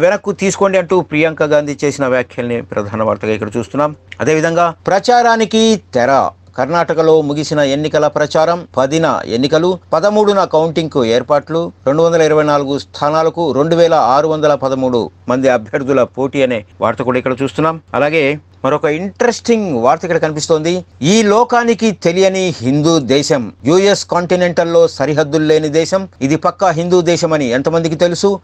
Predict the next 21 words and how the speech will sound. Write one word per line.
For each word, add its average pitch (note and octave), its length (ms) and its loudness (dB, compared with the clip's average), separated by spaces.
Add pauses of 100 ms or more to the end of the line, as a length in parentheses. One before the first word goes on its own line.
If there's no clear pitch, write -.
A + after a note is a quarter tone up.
(120)
ప్రపంచంలోనే G3+ 760 2
విలువైన E3+ 440 2
కరెన్సీ D3+ 340 -2
ఈ C#3 120 0 (100)
దేశంలో F3 400 2
ఉంది. F#3+ 300 -2 (200)
ఇక్కడి F3 240 0
కరెన్సీని F3 480 -2 (160)
రామ్ F#3+ 260 2
అని F#3 180 -2
పిలుస్తారు. F3 540 -2 (200)
ఈ E3+ 140 0
కరెన్సీ F3 340 -2 (160)
పది D3+ 160 0 (160)
యుఎస్ E3+ 320 2 (100)
డాలర్లకు, E3 540 0 (180)
పది D#3 240 0 (240)
యూరోస్ F#3 300 4
కి G3 160 -6 (200)
ఎనిమిది F3 320 0
వందల E3+ 320 2